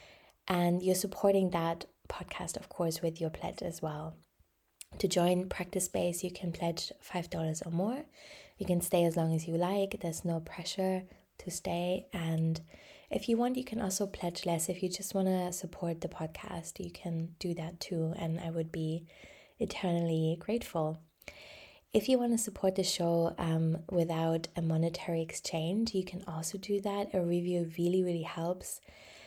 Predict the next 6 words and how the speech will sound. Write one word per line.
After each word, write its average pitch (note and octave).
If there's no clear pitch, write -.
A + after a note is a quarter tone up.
I E3+
feel G3
like, F3
uh, D#3+
God, C4+
my, F3